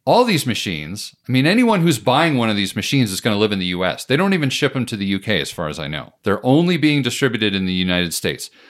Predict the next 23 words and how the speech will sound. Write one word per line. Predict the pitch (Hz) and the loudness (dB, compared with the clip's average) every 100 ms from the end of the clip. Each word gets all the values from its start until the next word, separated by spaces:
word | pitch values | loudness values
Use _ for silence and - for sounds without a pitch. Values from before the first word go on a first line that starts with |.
| - - | -20 -6
So | - 139 - _ _ _ | 0 0 0 _ _ _
I'm | 147 214 254 208 - _ | -2 0 0 -2 -6 _
ordering | 170 196 165 147 127 | 2 2 4 2 2
this | 117 - | 0 0
thing | 127 120 120 | 0 0 0
in | 135 156 | 0 2
the | |
United | 185 175 151 131 123 | 2 2 2 0 -2
States, | - 117 92 90 - - | 0 2 2 -2 -8 -4
but | 127 127 | 0 0
I'm | 123 123 120 | 0 -2 -2
sending | - - 185 226 220 | -4 0 2 2 2
the | 175 170 | 0 0
order | 143 143 127 127 | 2 4 4 0
to | - 135 120 | 0 -2 0
a | 113 | 0
website | 104 147 180 139 127 107 - | 2 2 2 0 0 0 -2
in | 104 | -4
the | 101 | -4
U | 95 175 214 | 0 -2 0
K. | 160 135 78 - _ _ _ | 2 2 0 -6 _ _ _
So | - 117 | -6 -4
then, | 107 117 233 156 117 127 | -2 2 2 2 0 -4